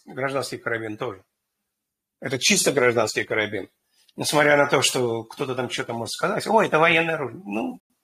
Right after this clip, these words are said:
как говорится, идите, сходите к психиатру, психопатру, и там по-, и не уходите оттуда, пока вам не дали, э, рубашку с длинными рукавами.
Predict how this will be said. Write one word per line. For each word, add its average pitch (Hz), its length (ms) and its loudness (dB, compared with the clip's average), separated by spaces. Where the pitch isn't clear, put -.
как 139 120 -2
говорится, 127 320 0
идите, 147 340 -4
сходите 135 400 -4
к - 40 -18
психиатру, 180 760 0
психопатру, 170 680 2
и 131 180 0
там 143 200 0
по-, 139 200 2
и 147 120 -4
не 156 120 4
уходите 147 460 0
оттуда, 165 280 -2
пока 143 360 -2
вам 131 360 -2
не 143 140 0
дали, 139 280 2
э, 156 300 -4
рубашку 135 460 0
с 120 40 -8
длинными 120 300 -4
рукавами. 110 520 -4